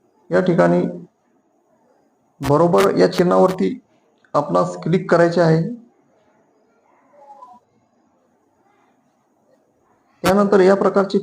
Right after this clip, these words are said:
पेज तुमच्या समोर येईल. तुम्ही भरलेली संपूर्ण माहिती या ठिकाणी परत वाचून घ्यायची. ती बरोबर जर असेल तर ठीक, काही चूक असेल तर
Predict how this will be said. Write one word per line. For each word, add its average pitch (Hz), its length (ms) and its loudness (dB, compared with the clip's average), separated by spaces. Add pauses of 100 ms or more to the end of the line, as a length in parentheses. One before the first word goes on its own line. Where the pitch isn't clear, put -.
पेज 190 240 2 (100)
तुमच्या 175 260 0
समोर 185 320 0
येईल. 180 280 2 (380)
तुम्ही 196 180 -4
भरलेली 175 400 0
संपूर्ण 185 560 0
माहिती 180 520 -2
या 180 60 4
ठिकाणी 180 320 0
परत 175 260 -2
वाचून 151 400 0
घ्यायची. 165 420 0 (1300)
ती 202 100 -6
बरोबर 180 460 2
जर 196 160 4
असेल 190 400 2 (280)
तर 180 120 -4
ठीक, 185 300 -4 (100)
काही 185 160 2
चूक 180 280 0
असेल 175 320 0
तर 190 120 2